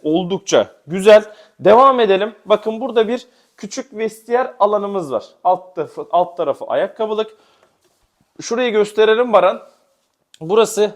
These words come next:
bizim, e, elektrik şartellerimizin olduğu yer. Şuradaki sistemimiz de dış cephedeki bahçe otomatik sulama sistemine ait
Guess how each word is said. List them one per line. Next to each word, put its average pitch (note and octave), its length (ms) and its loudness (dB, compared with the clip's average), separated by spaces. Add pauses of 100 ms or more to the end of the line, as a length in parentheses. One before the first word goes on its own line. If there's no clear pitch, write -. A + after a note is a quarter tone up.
bizim, F3+ 440 -8 (120)
e, D3+ 80 -10
elektrik E3+ 680 -8
şartellerimizin F3+ 920 -2
olduğu E3 360 -8
yer. G#3 240 -4 (300)
Şuradaki A3 580 -10
sistemimiz G3 840 -10
de C4 180 -2 (380)
dış B3 260 -4
cephedeki F3+ 920 0
bahçe D#3+ 680 0 (200)
otomatik G3 680 -4
sulama F#3+ 420 -10
sistemine F#3 760 -14 (220)
ait D#3+ 360 0